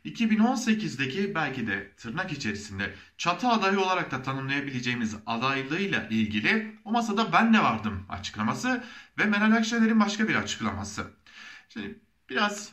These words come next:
Kanal İstanbul ısrarına bakalım. Geçtiğimiz gün gazeteci Murat Yetkin'in de dikkat çektiği üzere,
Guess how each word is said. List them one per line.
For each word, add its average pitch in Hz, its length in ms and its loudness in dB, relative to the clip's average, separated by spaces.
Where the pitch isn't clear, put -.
Kanal 202 280 0
İstanbul 180 680 -2
ısrarına 151 600 -2
bakalım. 135 480 -2
Geçtiğimiz 143 460 -4
gün 170 240 -6
gazeteci 127 420 -4
Murat 123 360 -2
Yetkin'in 135 440 -2
de 123 120 -4
dikkat 135 340 -6
çektiği 131 340 -6
üzere, 113 540 -2